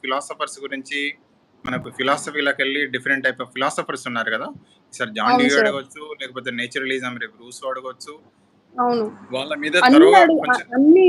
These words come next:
Speaker 2: అన్నీ అడిగాడు సార్. అన్నీ
Speaker 1: హ్మ్.
Speaker 2: అడిగాడు. రు-, ఫిలాసఫీలో especially మ్యాచింగ్స్‌లో మ్యాచింగ్ ఇచ్చాడు సార్. మ్యాచింగ్ ఇచ్చాడు. ఒక బిట్, ఒక బిట్ ఏమో జతపరచమని ఇచ్చాడు. ఆహ్, ఇట్లా అడిగాడనమాట. అంటే డైరెక్ట్
Speaker 1: హ్మ్.
Speaker 2: బిట్స్ ఏమీ లేవు. అంటే సార్ ఇక్కడ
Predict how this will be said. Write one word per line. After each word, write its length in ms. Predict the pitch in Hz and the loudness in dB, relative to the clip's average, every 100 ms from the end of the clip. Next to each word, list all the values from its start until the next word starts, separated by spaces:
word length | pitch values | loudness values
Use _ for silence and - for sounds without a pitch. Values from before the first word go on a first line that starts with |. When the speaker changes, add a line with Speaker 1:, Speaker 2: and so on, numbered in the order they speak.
| 320 247 - _ - | 4 2 -8 _ 0
Speaker 2:
అన్నీ 320 | 247 277 349 | 4 6 8
అడిగాడు 440 | 349 262 247 226 220 | 8 6 4 4 2
సార్. 300 | 220 208 208 _ - - | 2 0 -2 _ -16 -2
అన్నీ 260 | 247 302 | 6 8
Speaker 1:
హ్మ్. 80 | 349 | 8
Speaker 2:
అడిగాడు. 400 | 269 277 262 233 233 208 | 6 4 4 4 2 2
రు-, 160 | 226 220 | 0 0
ఫిలాసఫీలో 800 | 269 277 294 320 311 320 285 254 | 0 4 4 4 4 4 4 4
especially 600 | 262 - - 285 269 254 285 | 2 0 -2 0 0 0 2
మ్యాచింగ్స్‌లో 680 | 240 240 269 320 302 302 277 233 | 4 4 4 6 6 6 2 2
మ్యాచింగ్ 460 | 226 233 254 311 285 | 2 4 4 2 0
ఇచ్చాడు 340 | 277 269 226 | 0 2 2
సార్. 220 | 220 220 208 | 2 0 0
మ్యాచింగ్ 440 | 226 233 233 285 | 0 0 0 -2
ఇచ్చాడు. 280 | 269 - 254 | -2 -2 -2
ఒక 140 | 247 233 | 0 -2
బిట్, 300 | 226 226 277 | -4 -2 -2
ఒక 160 | 262 | 0
బిట్ 240 | 220 233 254 | -2 0 0
ఏమో 140 | 262 | 0
జతపరచమని 720 | 226 233 254 262 254 254 240 226 | 2 4 6 4 2 -2 0 -2
ఇచ్చాడు. 400 | 226 240 226 277 - _ - _ _ - | 0 2 2 0 -6 _ -20 _ _ -4
ఆహ్, 380 | 233 233 226 226 | 0 2 2 0
ఇట్లా 240 | 254 - 277 | -4 0 4
అడిగాడనమాట. 680 | 254 254 240 220 202 190 - - - - - | 6 6 6 4 0 -4 -6 -12 -12 -12 -4
అంటే 220 | 220 294 | 0 2
డైరెక్ట్ 420 | 254 240 254 247 | 6 6 4 2
Speaker 1:
హ్మ్. 100 | 294 | 0
Speaker 2:
బిట్స్ 240 | 277 - 277 | 0 0 4
ఏమీ 280 | 233 269 | 6 6
లేవు. 200 | 277 247 220 | 4 2 2
అంటే 300 | 240 262 320 | 2 4 4
సార్ 220 | 311 285 | 4 2
ఇక్కడ 240 | 277 277 | 2 0